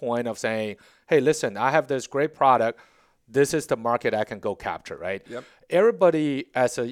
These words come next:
Speaker 1: investment side want to know, um, frankly, what is the marketing cap that you will have, right? Uh, a different, again, back to the dis-,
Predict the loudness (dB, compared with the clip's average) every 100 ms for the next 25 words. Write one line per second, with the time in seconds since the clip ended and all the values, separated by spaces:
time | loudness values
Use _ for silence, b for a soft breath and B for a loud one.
0 | -10 -4 0 0 0 -10 -4 -2 -2 -4
1 | -8 b b b 0 0 0 -6 -8 -6
2 | -2 -2 -4 -6 -12 b b b b b
3 | -2 -2 -2 -4 -10 _ _ _ _ _
4 | -2 -2 -4 -6 -6 -10 _ -16 -2 0
5 | 0 -4 -8 -10 -8 -10 -10 -16 -16 -20
6 | _ _ -8 -6 -6 -10 _ _ _ -8
7 | -6 -12 -10 -10 -10 -12 -16 _ _ _
8 | _ -10 -10 _ _ -10 -8 -6 -8 -10
9 | -16 -12 -8 -6 -6 -10 _ _ -8 -2
10 | -2 -2 -4 -4 -6 -10 -8 -8 -10 -16